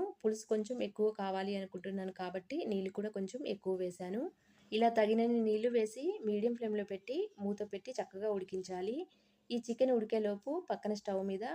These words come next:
బగారా రైస్ కోసం పాత్రని పెట్టి నెయ్యిని వేశాను. ఆ తర్వాత కొంచెం నూనెను కూడా వేస్తున్నాను. పూర్తిగా నెయ్యితోనైనా ప్రిపేర్ చేసుకోవచ్చండి.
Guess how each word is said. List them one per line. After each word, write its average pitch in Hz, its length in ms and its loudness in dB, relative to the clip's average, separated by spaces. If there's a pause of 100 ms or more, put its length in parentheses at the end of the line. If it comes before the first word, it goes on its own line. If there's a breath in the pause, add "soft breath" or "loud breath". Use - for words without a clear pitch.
బగారా 202 400 2
రైస్ 196 220 -2
కోసం 196 260 -10
పాత్రని 202 440 -6
పెట్టి 208 300 -6 (500 soft breath)
నెయ్యిని 202 300 2
వేశాను. 190 480 0 (340)
ఆ 190 120 0
తర్వాత 190 420 -4 (200)
కొంచెం 202 400 -2
నూనెను 214 360 0
కూడా 202 200 -2
వేస్తున్నాను. 185 600 -4 (720 soft breath)
పూర్తిగా 240 360 2
నెయ్యితోనైనా 208 640 0
ప్రిపేర్ 190 360 -2
చేసుకోవచ్చండి. 185 760 -4